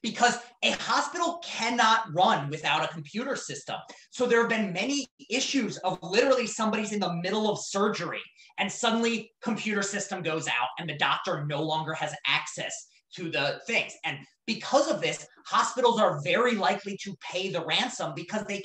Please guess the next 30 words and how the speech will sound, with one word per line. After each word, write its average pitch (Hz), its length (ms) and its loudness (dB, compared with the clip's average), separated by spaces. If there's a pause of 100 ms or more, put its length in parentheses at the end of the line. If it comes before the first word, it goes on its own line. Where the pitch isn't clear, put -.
cannot 202 320 2
afford 185 540 0
to 165 120 -10
have 156 220 0
their 165 140 -2
computer 147 400 -10
systems 147 500 -10
down. 180 320 -2 (560)
So, - 360 0 (580)
but 214 140 4
also, 214 720 6 (180)
um, 185 200 4
yeah, - 100 4
insurance 220 500 2
companies 214 460 -2
as 165 160 -6
well. 202 400 4
Um, 156 220 2 (340)
and 208 160 0
because 277 680 2
of 220 280 0
this, 165 400 -2
and 196 100 -6
be-, - 240 -12 (220)
hospitals 262 460 2
also, - 480 6 (140)
what 269 220 8
is - 60 0
the 349 80 4
hospital's 262 640 2